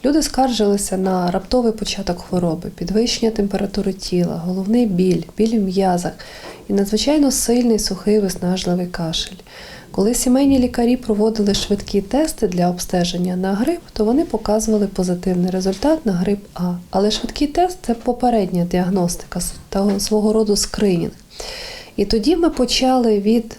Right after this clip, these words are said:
людей з ознаками респіраторної хвороби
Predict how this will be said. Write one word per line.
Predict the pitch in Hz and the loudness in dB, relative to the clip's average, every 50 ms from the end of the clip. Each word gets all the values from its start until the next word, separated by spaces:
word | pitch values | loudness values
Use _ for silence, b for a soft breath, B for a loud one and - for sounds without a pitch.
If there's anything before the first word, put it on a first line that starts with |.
| - - | -4 0
людей | 214 247 247 - 196 175 175 180 208 226 254 - | 0 0 2 2 0 2 2 2 0 -2 -2 -4
з | 247 214 202 | -2 0 0
ознаками | 196 196 208 226 277 277 - 277 247 220 208 | 2 2 2 2 0 0 0 2 2 2 2
респіраторної | 202 190 - - - - 190 185 - 214 233 233 226 220 208 202 | 0 -2 -4 -4 -4 -2 -2 0 0 0 2 2 2 2 2 2
хвороби | 196 - - - 214 196 180 165 170 180 - 220 | 0 -4 -2 -2 0 2 2 0 -2 -2 -2 -2